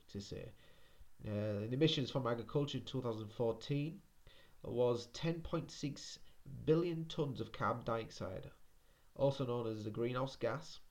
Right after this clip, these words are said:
The main source of these emissions is deforestation and the enteric fermentation, which is the methane that's digesting. And every time we eat meat, we are supporting,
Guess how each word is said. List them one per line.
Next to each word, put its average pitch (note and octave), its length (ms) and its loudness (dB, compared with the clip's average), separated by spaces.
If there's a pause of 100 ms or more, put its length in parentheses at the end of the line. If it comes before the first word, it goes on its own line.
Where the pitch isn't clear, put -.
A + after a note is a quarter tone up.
(600)
The A2+ 60 -6
main B2 220 0
source A#2+ 340 2
of A#2 80 -4
these A#2 160 -4
emissions C3 460 -4
is G#2+ 180 -4
deforestation A2 960 -4 (100)
and G#2+ 160 -6
the G#2+ 140 -4
enteric A#2+ 400 -2
fermentation, G#2+ 560 -4
which G2+ 120 -6
is G2+ 100 -6
the G#2+ 100 -6
methane G#2+ 540 -4 (420)
that's - 140 -6
digesting. - 640 -4 (600)
And B2 120 2
every D#3 140 6
time C#3 280 4
we B2+ 100 2
eat B2 180 0
meat, C3 300 2
we D#3 140 2
are C3+ 40 4
supporting, C#3+ 640 0